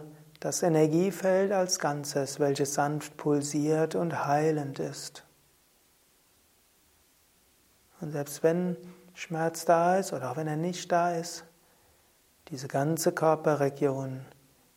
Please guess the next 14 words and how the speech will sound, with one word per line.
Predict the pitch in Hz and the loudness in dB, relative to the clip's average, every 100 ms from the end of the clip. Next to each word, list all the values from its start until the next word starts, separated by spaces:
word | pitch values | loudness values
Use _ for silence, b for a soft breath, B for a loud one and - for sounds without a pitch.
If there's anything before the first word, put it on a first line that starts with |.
| _ | _
ist | - 131 | -10 -6
einem | 135 131 127 | -4 -4 -2
wunderbaren, | 151 160 156 156 151 143 139 143 139 | -2 4 6 6 6 4 2 -2 -6
pulsierenden | - 151 143 143 151 156 156 147 139 139 139 | -6 -4 -4 -4 -4 -4 -2 -4 -4 -4 -4
Energiegefühl | 156 147 147 143 165 165 156 - 165 160 156 160 - - - | -2 0 2 2 2 0 -4 -4 -4 -4 -6 -10 -16 -20 -10
und | 180 165 135 | -6 -6 -8
Heilung. | 143 143 139 135 131 131 135 135 _ _ b b b b b b b b b b _ _ - | -8 -6 -6 -8 -10 -12 -16 -20 _ _ b b b b b b b b b b _ _ -18
Und | 151 131 | -12 -8
du | 127 | 0
weißt, | 131 139 131 - - | 4 4 2 -2 -8
dieses | 131 131 | -4 -2
sanfte | - 151 160 - - | 4 4 4 -2 4
Energiegefühl, | 170 175 139 131 131 147 147 151 - 156 151 | 4 4 0 -2 2 2 2 -2 -2 2 2
pulsierend, | 151 - 127 123 - 131 139 143 139 143 - | 0 -6 -8 -8 -6 -4 -4 -4 -6 -10 -14